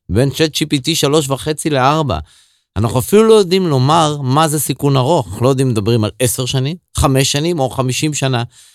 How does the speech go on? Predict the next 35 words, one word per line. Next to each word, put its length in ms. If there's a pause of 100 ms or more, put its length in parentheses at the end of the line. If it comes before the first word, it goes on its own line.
(180)
אבל 180
אנחנו 240
מבינים 500
שזה 200
כאן. 280 (120)
זאת 120
אומרת, 180
הדבר 280
הזה 160
הוא 140
כאן, 320
ואם 160
מישהו 240
מזהיר 480
מפניו, 460 (800)
אז 160
הוא 80
לא 160
מדבר 500
על 200
עוד 180
חמש 400
מאות 200
שנה, 420
זה 100
לא, 160
זה 120
לא 120
שם. 240 (640)
ואולי, 720 (500)
אני 120
חושב 300
בעולם 280
אידיאלי, 580 (260)
אם 120